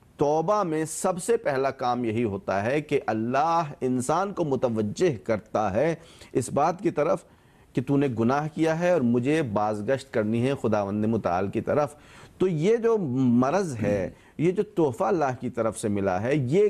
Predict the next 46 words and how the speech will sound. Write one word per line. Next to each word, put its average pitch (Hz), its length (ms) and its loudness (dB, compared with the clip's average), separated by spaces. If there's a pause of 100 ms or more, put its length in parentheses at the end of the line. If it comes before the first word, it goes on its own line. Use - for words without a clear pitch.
(100)
انسان 123 460 0
کے 143 140 -4
لیے 151 180 2
کبھی 117 280 0
کبھی 117 200 2
باعث 95 360 0
بن 107 180 0
جاتا 98 320 0
ہے 123 100 -2
کہ 113 100 -2
انسان 107 380 -2 (360)
اپنے 127 240 -2
گناہوں 123 360 2
کی 143 120 0
طرف 127 220 0
متوجہ 104 480 0
ہوتا 104 340 0
ہے 135 100 0
اور 165 220 2
یہ 170 200 2
سوچتا 139 400 0
ہے 165 120 0
کہ - 100 -10 (120)
اب 165 260 0
جو 160 100 0
میں 165 220 0
ٹھیک 143 340 -6
ہوں 117 180 0
گا، 123 240 0 (420)
اب 151 180 -2
جو 196 80 2
مجھے 175 200 0
عافیت 135 360 -2
ملے 110 200 0
گی، 135 200 2
اب 127 160 -2
جو 139 60 -2
مجھے 120 180 2
صحت 110 360 0
ملے 98 180 2
گی، 160 240 2 (340)
تو - 80 2
اب 127 180 0
میں 120 180 2
نہ 113 80 2 (160)
گناہ 123 360 -2